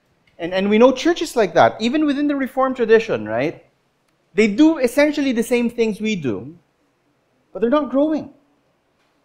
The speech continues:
They're saying the same things we're saying, but it seems like they're just preaching to the choir. Now, we have a term for that.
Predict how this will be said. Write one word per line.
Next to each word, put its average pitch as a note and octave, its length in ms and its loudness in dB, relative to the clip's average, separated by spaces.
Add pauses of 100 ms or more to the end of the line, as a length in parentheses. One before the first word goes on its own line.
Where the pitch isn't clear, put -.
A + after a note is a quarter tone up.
(480)
They're A3 100 0
saying E4 360 0
the D4+ 80 -2
same C#4 280 0
things A#3+ 240 -2
we're G#3 140 4
saying, F#3+ 720 -6 (1400)
but A3 480 4 (800)
it A#3+ 280 -6 (260)
seems D4+ 580 0
like F3 320 4
they're G3+ 100 2
just A3 400 -12
preaching D3 640 -2
to D3 120 -8
the D3 80 -4
choir. D3+ 580 0 (2000)
Now, G#3 600 4 (3750)
we F#3 180 0
have E4+ 160 6
a D#4 60 4
term C4+ 340 4
for A3 180 -2
that. A#2 440 -2